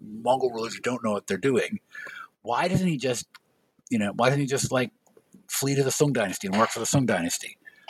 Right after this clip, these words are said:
And the reason is, is because he, he's pretty confident that the Sung dynasty is gonna lose.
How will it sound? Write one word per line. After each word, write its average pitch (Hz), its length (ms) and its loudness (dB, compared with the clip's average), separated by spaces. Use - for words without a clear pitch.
And 135 120 0
the 135 100 2
reason 175 420 0
is, 107 200 -4
is 123 60 -10
because - 320 2
he, 127 200 -2
he's 123 300 2
pretty 127 240 0
confident 110 540 2
that 101 120 -4
the 107 160 0
Sung 104 240 2
dynasty 92 240 0
is - 60 -16
gonna 101 180 -2
lose. - 520 4